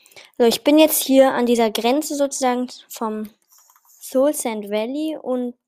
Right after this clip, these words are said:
dem roten Wald. Mm. Ich mache mich jetzt hier im,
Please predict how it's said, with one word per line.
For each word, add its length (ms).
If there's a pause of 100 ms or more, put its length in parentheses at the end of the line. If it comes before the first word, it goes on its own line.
dem 440 (200)
roten 380
Wald. 600 (1040)
Mm. 380 (2000)
Ich 120
mache 240
mich 140
jetzt 240
hier 320
im, 400